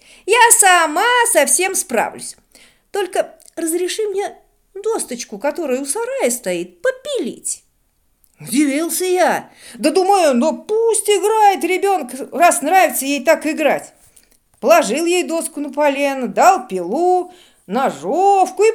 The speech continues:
пошёл на ход. Потом соседка мне рассказывает: "Анютка твоя куски трухлявой доски из мостиков повытаскивала, верёвочкой размер сняла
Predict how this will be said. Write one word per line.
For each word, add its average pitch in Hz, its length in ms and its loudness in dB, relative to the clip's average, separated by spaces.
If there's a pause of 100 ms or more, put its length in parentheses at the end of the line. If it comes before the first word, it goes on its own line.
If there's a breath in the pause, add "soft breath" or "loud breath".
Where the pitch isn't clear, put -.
пошёл 339 640 2
на 311 180 0
ход. - 420 -8 (1400)
Потом 285 400 -2
соседка 277 540 0
мне 285 240 0
рассказывает: 170 800 -4 (1300)
"Анютка 466 600 4 (120)
твоя 320 380 8
куски 453 540 4
трухлявой 392 600 6
доски 370 560 4
из 370 140 2
мостиков 285 600 2
повытаскивала, 466 1160 6 (440 loud breath)
верёвочкой 381 680 6
размер 349 400 6
сняла 311 500 6